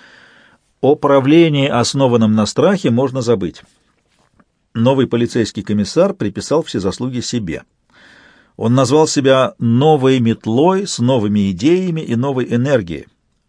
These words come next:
Поговаривали, что он может пойти на выборы.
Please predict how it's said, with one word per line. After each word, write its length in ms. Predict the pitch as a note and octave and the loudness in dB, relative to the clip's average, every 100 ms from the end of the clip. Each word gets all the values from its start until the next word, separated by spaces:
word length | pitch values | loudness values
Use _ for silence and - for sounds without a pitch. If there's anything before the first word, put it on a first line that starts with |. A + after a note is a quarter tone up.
| _ _ | _ _
Поговаривали, 580 | - G#2 G#2 D#3 F#3 F#3 | -6 -2 0 0 -2 -4
что 240 | F3 - D3+ | -6 -2 -2
он 140 | D#3+ | -2
может 220 | D#3+ E3 | -4 -4
пойти 260 | - D3+ D#3 | -4 -2 -2
на 160 | D#3+ | -2
выборы. 340 | D#3+ A#2+ E2+ | -2 -2 -4